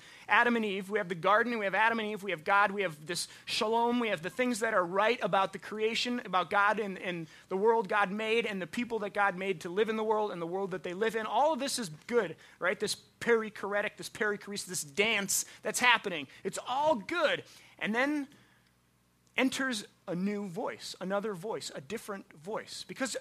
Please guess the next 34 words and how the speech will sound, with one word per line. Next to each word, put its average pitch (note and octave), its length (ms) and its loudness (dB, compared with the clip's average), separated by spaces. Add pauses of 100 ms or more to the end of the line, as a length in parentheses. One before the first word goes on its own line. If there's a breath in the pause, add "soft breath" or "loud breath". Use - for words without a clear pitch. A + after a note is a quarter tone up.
up E4 120 0
to F#4 100 0
this E4+ 160 -4
point, - 380 -8 (1120)
what A3 200 -2
voice A#3 320 -4
had A3 140 -8
Adam G#3+ 240 -6
and G#3+ 100 -8
Eve G3+ 120 -12
heard? F#3 280 -14 (2250)
The E3 80 -8
one F3+ 220 -4
that's - 540 -8 (640)
where E3 100 -12
the D#3 80 -14
skies F3 380 -4
open D#3+ 240 -8
and C#3+ 140 -14
says, C#3 220 -14
"This E3+ 340 -12
is - 240 -20
my - 80 -20
son, - 240 -16 (160)
this - 240 -18
is - 160 -20
my - 60 -20
daughter." - 440 -20
And F#3 100 -16
so F#3 160 -4
a F3+ 40 -4
new G3+ 180 -2
voice F#3+ 300 -2
enters. D#3 460 -8